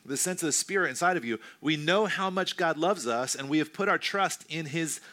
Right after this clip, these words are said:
love. God is love, and all who live in love live in God, and God lives in them. And as we live in God, our love grows more perfect.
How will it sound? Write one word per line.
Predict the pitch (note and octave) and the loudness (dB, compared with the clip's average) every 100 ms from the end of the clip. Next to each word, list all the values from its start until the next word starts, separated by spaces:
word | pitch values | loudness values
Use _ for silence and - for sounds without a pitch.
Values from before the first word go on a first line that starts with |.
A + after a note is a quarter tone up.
| - - | -10 0
love. | G#3 C#3 F2+ F2+ - - - - - - _ _ _ _ _ _ - - | 4 4 0 -4 -14 -16 -20 -20 -20 -20 _ _ _ _ _ _ -14 -2
God | D3 F3+ | 2 4
is | F3+ E3 | 2 2
love, | F3 F#3 B2+ G2+ - - - | 4 4 4 0 -10 -10 -4
and | C3 | 0
all | D#3+ D#3+ | 2 4
who | E3 | 4
live | D#3 F3 F#3+ D#3 D3+ | 4 4 4 2 -2
in | E3+ D#3+ | -4 0
love | D#3+ F3 D#3 D3+ C3 | 4 4 4 2 -4
live | A#2+ C#3+ E3+ F3 | 0 4 4 2
in | E3+ D#3+ | -2 0
God, | D3 E3 C3+ F2 A#2+ A2+ _ _ - | 2 4 2 0 -6 -16 _ _ -10
and | C3 | -4
God | D3 D3 | -2 -2
lives | C#3 D#3+ D#3 | 0 0 0
in | D#3+ C#3+ | -4 -2
them. | E3 A#2+ G2 A2+ _ | -4 -4 -6 -20 _
And | C#3+ | -2
as | E3 D#3+ | -2 2
we | E3+ | 2
live | D#3 G#3 G#3 | 4 2 2
in | C#3 | 0
God, | B2 A#2 C3+ | 0 2 2
our | D3 | 2
love | C#3 D3+ D#3+ B2 | 2 2 2 0
grows | D3+ D3 D3+ C#3+ - | 0 2 2 0 -4
more | C3 C3+ C#3+ D3 C#3+ - | -6 -4 -2 0 -4 -6
perfect. | - F3 - D#2+ - - | -8 -8 -8 -12 -12 -16